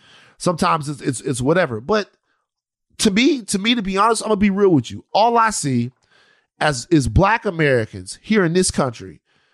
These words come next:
being on the forefront of global trends, of music,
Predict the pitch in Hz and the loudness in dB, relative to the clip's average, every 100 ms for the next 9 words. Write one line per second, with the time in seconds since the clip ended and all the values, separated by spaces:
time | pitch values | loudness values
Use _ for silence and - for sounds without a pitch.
0 | _ _ _ _ 120 170 175 160 160 151 | _ _ _ _ 0 2 2 -2 -2 0
1 | 147 - - 247 240 202 143 107 101 - | -2 -4 2 4 4 2 -4 -4 -6 -2
2 | 143 113 104 147 190 226 226 226 - 190 | -2 -2 -2 2 4 2 0 -2 0 0
3 | 165 160 160 165 - _ _ _ _ _ | 2 0 -2 -8 -12 _ _ _ _ _
4 | _ _ _ _ _ _ _ _ 160 143 | _ _ _ _ _ _ _ _ 0 0
5 | 127 156 220 208 220 208 | -2 2 2 2 0 -6